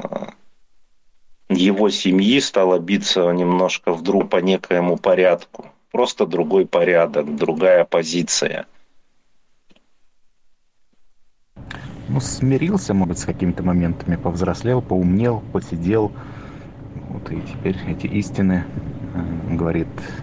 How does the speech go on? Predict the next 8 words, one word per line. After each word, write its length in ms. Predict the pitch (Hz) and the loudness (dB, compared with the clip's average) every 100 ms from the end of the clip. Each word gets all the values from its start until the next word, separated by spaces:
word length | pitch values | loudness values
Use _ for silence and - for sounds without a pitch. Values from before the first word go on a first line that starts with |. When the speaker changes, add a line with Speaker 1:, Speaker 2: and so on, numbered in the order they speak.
| - - - - - - - - | -12 -12 -12 -12 -12 -12 -14 -6
Speaker 2:
на 160 | - 92 | 0 2
лекциях 640 | 98 123 - 113 101 - - - | 2 0 0 -2 -2 -8 -14 -6
своим 200 | 92 87 | -2 -2
слушателям 600 | - 107 - - 95 87 | -2 -4 -2 -2 0 0
и 80 | 85 | 0
вот 220 | 87 101 | -2 -2
своему 420 | - 85 82 90 | -4 -4 0 0
будущему, 680 | 90 90 90 - - 87 85 | 0 0 -2 -4 -2 -2 -2